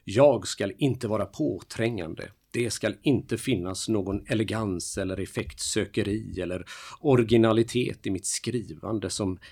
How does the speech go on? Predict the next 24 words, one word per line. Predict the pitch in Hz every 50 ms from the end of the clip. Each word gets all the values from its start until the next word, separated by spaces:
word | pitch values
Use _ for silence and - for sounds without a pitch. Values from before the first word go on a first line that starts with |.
| - - -
hänger | - - 131 123 117 117 107 107 107 107
i | 107
vägen | 101 101 98 101 107 110 110 110 98 92 87 87 90
mellan | 92 95 90 90 90 90 90
mig | 95 98 95 95 87 82 - -
och | - - - -
de | 101 85 82 -
andra. | - 143 101 90 76 - - - - - - - _ _ _ _ _ _ _ _ _ _ _ _ _
Det | - 101 107 101
jag | 90 85 80
säger | - - - - 107 95 98 90 90 82 - - - - _ _ _ _ _
betyder | 123 117 - - 110 95 82 82 - 85 - - - -
just | 80 - - - - - - - - _
det | - - - - _ _ - - _ _
jag | - - -
säger. | - - - - - - - - - _ _ _ _ _ _ _ _ _ _ _ _ _ _ - - - - - - - - - - - - - - -
Det | 110 95
här | 110 123
är | 139
ju | 147 147
liksom | 131 127 131 - 143 117 101 -
på | - 123
lite | - 127 120 -
s-, | -